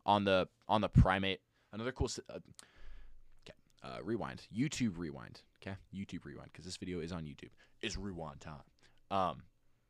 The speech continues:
another cool thing about this video podcast thing is that now with the, with the video, I have the, I have this weight that holds the door because it's not, it's not like your average door. This weight that holds the door closed. And now I can grab that weight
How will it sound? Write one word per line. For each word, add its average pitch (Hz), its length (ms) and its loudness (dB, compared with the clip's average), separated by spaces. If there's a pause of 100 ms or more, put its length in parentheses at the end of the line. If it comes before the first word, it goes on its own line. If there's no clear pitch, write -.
(280)
another 131 240 -2
cool 135 220 -4
thing 110 320 -2
about 92 300 -4
this 92 140 -10
video 92 260 -2
podcast 90 480 -4
thing 107 180 -8 (400)
is 90 220 -6
that 90 200 -4 (240)
now 92 300 4
with 117 160 0
the, 92 140 -10 (200)
with 101 120 -16
the 82 80 -20
video, 101 400 -12 (340)
I 113 80 -12
have 151 240 -12
the, 165 80 -10 (100)
I 127 60 -6
have 160 220 -6
this 131 180 -16 (100)
weight 127 300 -10
that 101 100 -14
holds 110 380 -6
the 98 120 -12
door 101 300 -8
because 90 280 -14
it's 85 120 -18
not, 101 220 -6
it's 95 160 -16
not 107 140 -8
like 101 120 -12
your 92 120 -8
average 92 320 -8
door. 87 280 -10 (580)
This 101 180 -14
weight 110 240 -10
that - 80 -14
holds 110 260 -8
the 92 80 -14
door 90 220 -6
closed. - 360 -14 (140)
And 95 140 -14
now 120 320 -10 (360)
I - 40 -20
can - 180 -20
grab 190 300 -6
that - 180 -12
weight 107 260 -16